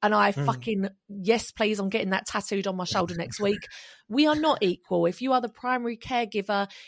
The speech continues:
Speaker 1: if you are the person that's financially responsible, all that kind of stuff, you are so much less able to date. Tell us more. Am I gonna be single forever? If you're a single mum or dad,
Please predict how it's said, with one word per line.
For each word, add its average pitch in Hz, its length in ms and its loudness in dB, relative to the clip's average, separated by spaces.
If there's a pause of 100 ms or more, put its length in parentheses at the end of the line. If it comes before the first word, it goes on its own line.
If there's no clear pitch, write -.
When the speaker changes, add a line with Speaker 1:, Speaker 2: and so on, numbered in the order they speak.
(140)
Speaker 1:
if 226 180 -4
you 240 140 -2
are 226 100 4
the 208 80 -6
person 220 400 -4
that's - 140 -10
financially 220 480 -2
responsible, 214 600 -4
all 254 120 2
that 240 160 4
kind 196 140 -2
of 190 80 -6
stuff, - 300 -6
you 190 160 -4
are 185 100 -2
so 226 340 0
much 220 300 -4
less 196 380 -4 (120)
able 180 360 -4
to - 120 -12
date. 196 320 0 (200)
Tell 320 180 0
us 320 160 -2
more. 285 380 4 (180)
Am 277 160 4
I 302 40 4
gonna 302 160 2
be 285 120 0
single 269 320 -6
forever? 262 480 2 (220)
If 285 160 -4
you're 294 100 2
a 285 40 2 (120)
single 269 180 -6
mum 262 160 -2
or 254 80 0
dad, 247 240 0